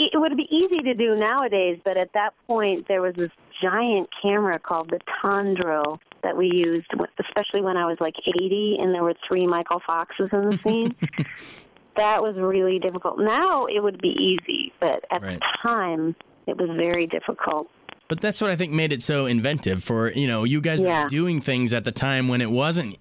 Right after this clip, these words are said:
Speaker 2: when it wasn't easy. Um, so, well, similar when he, you know, when he goes and does Roger Rabbit, it's the fact that he pu-, that he, Zemeckis was pulling that off in that time, and, and similarly with Gump,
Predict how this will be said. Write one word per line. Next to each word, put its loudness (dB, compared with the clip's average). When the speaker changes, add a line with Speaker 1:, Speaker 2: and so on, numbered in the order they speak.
Speaker 2:
when 2
it 0
wasn't -2
easy. 0
Um, 2
so, 0
well, 0
similar 2
when 0
he, 0
you 2
know, 2
when 2
he 2
goes 2
and 2
does 2
Roger 0
Rabbit, 0
it's 0
the 0
fact -2
that -2
he 2
pu-, -2
that 0
he, -2
Zemeckis 0
was -2
pulling 0
that 2
off 0
in 2
that 0
time, 0
and, 0
and 0
similarly 0
with 0
Gump, -2